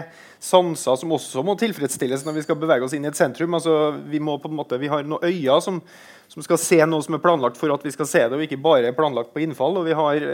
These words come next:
en nese som ikke skal drepes av støv, og vi har noen ører som ikke skal myrdes av trafikkstøy,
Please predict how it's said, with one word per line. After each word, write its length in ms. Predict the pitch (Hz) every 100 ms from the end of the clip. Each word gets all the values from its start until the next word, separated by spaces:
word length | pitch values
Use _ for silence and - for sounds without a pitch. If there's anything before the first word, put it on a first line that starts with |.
| 147 135
en 140 | 151
nese 320 | 165 147 127 127
som 140 | 160
ikke 140 | 143 123
skal 260 | 143 139 139
drepes 400 | 156 151 - 117
av 120 | 139 131
støv, 460 | - 165 214 202
og 60 | 180
vi 100 | 175
har 240 | 175 165
noen 160 | 165 165
ører 300 | 180 131 135
som 140 | 156 165
ikke 140 | 127
skal 180 | - 143
myrdes 480 | 170 175 131 117 143
av 160 | 139 139 151
trafikkstøy, 460 | 151 143 - 120